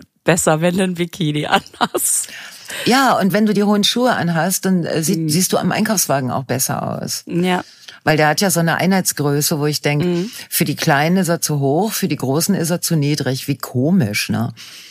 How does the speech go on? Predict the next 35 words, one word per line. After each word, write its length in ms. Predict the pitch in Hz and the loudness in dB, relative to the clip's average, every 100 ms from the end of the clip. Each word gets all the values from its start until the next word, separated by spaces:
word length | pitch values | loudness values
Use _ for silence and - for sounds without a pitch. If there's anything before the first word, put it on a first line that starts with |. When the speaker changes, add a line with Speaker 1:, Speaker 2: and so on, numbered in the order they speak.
| - - - | -18 -16 0
Speaker 2:
Aber 240 | 147 139 | 2 4
mit 260 | 131 127 - | 2 0 2
High 180 | 156 202 | 2 4
Heels 560 | 160 143 151 170 - - - | 2 2 0 -2 -4 -6 -4
an 140 | 147 | 0
einem 120 | 131 | 0
Einkaufswagen, 1000 | 107 160 196 180 143 - 135 147 170 160 - _ _ _ _ _ _ - | 2 0 0 -2 0 0 0 0 -2 -4 -10 _ _ _ _ _ _ -4
affengeil. 840 | 143 - 170 147 139 131 110 101 - _ - - - - - | -4 0 0 0 -2 -4 -4 -8 -12 _ -20 -20 -20 -20 -8
Also, 300 | 135 123 131 | -4 0 0
und 140 | 127 135 | 0 0
dann 120 | 143 | 2
zwischendurch, 500 | - 151 160 156 - | 2 0 2 0 2
wenn 100 | 151 | 2
man 160 | 139 | 4
müde 340 | 143 156 170 160 | 4 4 2 0
wird, 320 | 180 180 - - - - | 0 0 -2 -14 -18 -2
kann 140 | 170 | 2
man 120 | 160 | 2
sich 160 | 147 131 | 2 0
auch 60 | 120 | 2
mal 160 | 143 | 2
kurz 320 | - 147 - | 2 0 0
reinsetzen 720 | 123 127 139 151 165 165 - 160 | 0 2 2 2 0 0 0 2
in 120 | 180 | 2
den 160 | 180 | 2
Einkaufswagen 1000 | 170 175 180 196 - 175 185 196 214 220 - - - - - | 2 0 0 0 0 0 0 2 0 0 -6 -16 -14 -16 -2
und 120 | 147 | 2
dann 160 | 156 175 | 4 4
die 100 | 190 | 2
Beine, 580 | 135 123 151 208 233 220 | 2 0 2 2 2 2
also 180 | 165 160 | 0 0
diese 240 | 147 131 | 0 0
sehr 380 | 113 110 143 180 | 0 0 2 2
langen 340 | 151 147 147 | 2 2 2
Beine, 440 | 123 123 147 196 | 2 2 2 0